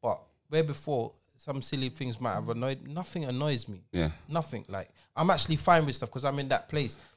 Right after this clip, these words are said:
Speaker 1: And, but if we were to look at our journeys, like, we're, like,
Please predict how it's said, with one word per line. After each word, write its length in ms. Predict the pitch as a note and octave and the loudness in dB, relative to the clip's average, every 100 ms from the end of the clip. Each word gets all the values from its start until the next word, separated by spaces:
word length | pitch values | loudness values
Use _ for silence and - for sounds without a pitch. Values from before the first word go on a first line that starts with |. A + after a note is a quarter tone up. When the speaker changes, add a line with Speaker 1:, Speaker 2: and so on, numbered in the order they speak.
| _ C3 | _ -4
Speaker 1:
And, 240 | C#3+ A#2+ - _ _ _ _ | -4 -4 -10 _ _ _ _
but 260 | D3+ B2+ - _ _ | 0 0 -4 _ _
if 220 | E3+ D#3+ F3+ | -4 -4 -2
we 80 | |
were 80 | F3 | -4
to 100 | - | -2
look 180 | D#3+ D3+ | -2 -2
at 80 | - | -2
our 280 | - C3+ B2 - - | 0 0 -2 -8 -2
journeys, 580 | D#3 D#3 A#2 G2+ A2 - _ _ _ _ _ | 0 2 0 -6 -10 -18 _ _ _ _ _
like, 240 | A#2 G#2+ - A#2 | -6 -6 -10 -20
we're, 460 | A2 C#3+ F3 D3 | -8 -2 0 2
like, 360 | B2 A#2 A#2+ | 2 0 -2